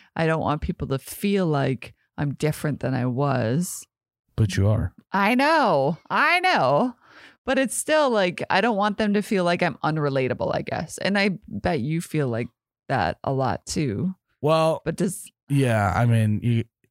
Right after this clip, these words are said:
Speaker 2: having the corporate quotes for you, Sarah, doesn't
Speaker 1: You
Speaker 2: help the unrelatable.
Speaker 1: you have one?
Speaker 2: No, I'm saying
Speaker 1: That I use
Speaker 2: you,
Speaker 1: corporate
Speaker 2: you whipping
Speaker 1: quotes.
Speaker 2: out corporate quotes,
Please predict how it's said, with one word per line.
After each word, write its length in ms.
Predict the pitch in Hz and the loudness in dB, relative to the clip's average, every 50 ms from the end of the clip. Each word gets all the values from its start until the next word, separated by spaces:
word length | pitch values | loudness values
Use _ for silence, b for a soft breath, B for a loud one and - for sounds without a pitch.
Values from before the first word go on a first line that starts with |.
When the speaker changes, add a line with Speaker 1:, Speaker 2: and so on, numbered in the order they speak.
| _ - | _ -6
Speaker 2:
having 460 | - - 120 123 123 117 117 110 107 | -2 0 2 2 2 2 0 0 0
the 100 | 101 98 | 0 -2
corporate 500 | - - - 120 113 101 - 101 80 - | -2 -2 0 0 0 0 -2 -6 -8 -6
quotes 420 | - - 104 104 101 98 90 - - | -6 -2 0 0 0 0 -2 -4 -8
for 300 | - - 92 76 76 73 | -8 -6 -6 -6 -4 -6
you, 160 | 65 71 - | -6 -6 -6
Sarah, 440 | - - - 76 78 78 80 78 80 | -4 -4 -4 -4 -4 -4 -4 -4 -4
doesn't 260 | 87 90 90 - 92 | -4 -4 -4 -4 -2
Speaker 1:
You 80 | 87 92 | -2 -2
Speaker 2:
help 260 | 95 92 87 85 - | 0 -2 -4 -4 -6
the 140 | - 98 87 | -6 -6 -4
unrelatable. 840 | 85 90 87 87 92 82 87 82 87 92 87 85 73 69 95 - - | -4 -4 -4 -4 -6 -6 -6 -6 -6 -6 -6 -6 -6 -8 -8 -4 -2
Speaker 1:
you 140 | 185 190 196 | 0 2 2
have 220 | 208 214 185 175 | 2 2 0 0
one? 200 | 190 214 277 349 - b b b b b | 0 0 0 -2 -4 b b b b b
Speaker 2:
No, 100 | 135 127 | 0 0
I'm 160 | 117 110 104 95 | 2 0 0 0
saying 420 | - 113 104 98 92 90 90 87 _ _ _ _ _ - | 0 0 0 0 0 -2 -4 -8 _ _ _ _ _ -4
Speaker 1:
That 120 | 208 175 | 0 2
I 160 | 156 165 165 | 2 2 2
use 260 | 170 349 - 170 175 339 | 2 2 2 2 2 2
Speaker 2:
you, 60 | 320 | 2
Speaker 1:
corporate 560 | 147 - - - 427 403 - - 202 - - - - - 415 202 147 | 0 0 2 2 2 2 2 0 0 -2 -2 -2 0 0 2 2 2
Speaker 2:
you 200 | 170 185 196 196 | 2 2 2 2
whipping 400 | 175 156 175 180 175 175 180 170 | 0 0 0 0 2 0 0 2
Speaker 1:
quotes. 40 | 170 | 2
Speaker 2:
out 200 | 160 151 139 - | 2 2 0 0
corporate 380 | - 165 156 135 117 135 127 | 0 2 2 2 2 0 0
quotes, 460 | - - 156 147 139 - - - 131 | 0 0 2 2 2 0 0 -2 -2